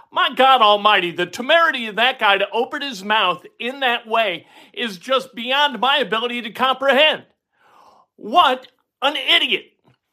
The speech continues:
Like, being a coach, what do you need to be? How much experience do you need to be to be a coach? This is a guy, Jeff Saturday. What did he play? Thirteen, fourteen years, right? Thirteen with the Colts, one with the Packers.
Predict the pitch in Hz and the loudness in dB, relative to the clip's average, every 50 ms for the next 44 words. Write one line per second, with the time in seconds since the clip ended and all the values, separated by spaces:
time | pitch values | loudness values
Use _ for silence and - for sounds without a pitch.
0 | _ - _ _ - 233 311 311 302 240 - 233 - 196 175 277 330 359 349 330 | _ -20 _ _ 2 4 4 4 4 0 -6 -14 -14 -4 -2 0 2 2 2 2
1 | 311 262 - - - 294 349 311 226 - - - - - _ - 359 403 370 359 | 0 -2 -2 0 2 2 2 2 0 -6 -14 -20 -20 -20 _ -2 -2 -2 0 -2
2 | 349 330 320 311 285 247 233 202 285 254 170 - - - _ _ _ _ _ - | -2 -2 -4 -2 -2 -4 -4 -4 -4 -4 -4 -6 -8 -14 _ _ _ _ _ 2
3 | 392 415 392 381 349 302 - - 247 214 - - - 339 339 302 254 220 214 208 | 2 4 4 4 2 2 2 -4 -10 -10 -12 -4 0 2 4 4 4 2 0 -4
4 | 170 - - 285 277 262 262 269 262 226 202 202 202 269 269 247 196 190 226 240 | -6 -6 -6 -6 -4 -2 -2 -2 -2 -2 -4 -2 0 0 0 -2 -2 -4 -4 -4
5 | 214 196 - - 233 247 220 147 - - - - - _ _ _ _ - _ _ | -4 -4 -4 -2 0 0 0 0 -4 -10 -18 -20 -20 _ _ _ _ -20 _ _
6 | - 349 381 302 359 262 247 262 254 247 233 180 190 247 247 185 - - 240 220 | -4 -4 -2 -2 -2 0 2 2 2 2 0 0 0 0 0 0 0 0 2 4
7 | 214 214 202 202 196 202 226 262 247 - _ _ _ _ _ _ _ _ _ - | 4 4 2 4 4 2 2 2 -2 -8 _ _ _ _ _ _ _ _ _ -6
8 | 277 349 320 233 - - 190 160 123 113 117 - 254 285 262 - 277 294 285 - | -4 -4 -4 -6 0 0 0 0 0 -4 -4 -2 -2 -2 0 -2 -4 -6 -2 2
9 | 285 277 269 - - 247 247 233 233 226 208 180 135 117 113 117 - 185 190 220 | 2 2 2 2 -2 -2 -2 0 2 2 2 2 0 -2 -8 -4 -2 0 0 0
10 | 254 247 - _ - - _ 254 277 262 - - 262 262 247 233 202 208 - - | -2 -4 -10 _ -20 -8 _ -4 -4 -4 -4 -6 -8 -4 -4 -4 -6 -6 -6 -4
11 | 220 233 226 - - 233 240 233 226 214 208 175 175 - - 214 214 196 180 - | -4 -4 -4 -6 -2 -2 -2 0 0 -2 -4 -4 -4 -2 0 2 2 2 2 -2
12 | 127 - - - | -8 -20 -20 -20